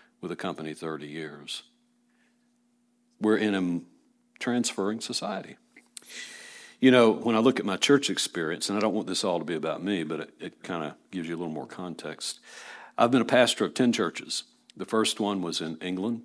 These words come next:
and then I've been interim pastor at eight, eight other churches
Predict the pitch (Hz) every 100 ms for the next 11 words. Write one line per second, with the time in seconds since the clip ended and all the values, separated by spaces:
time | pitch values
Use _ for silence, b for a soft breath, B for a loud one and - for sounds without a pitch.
0 | _ _ - - - 85 87 85 85 98
1 | 90 90 127 117 78 80 80 78 - 87
2 | 87 85 80 - - 110 104 - 110 101
3 | 76 76 - 71 - - -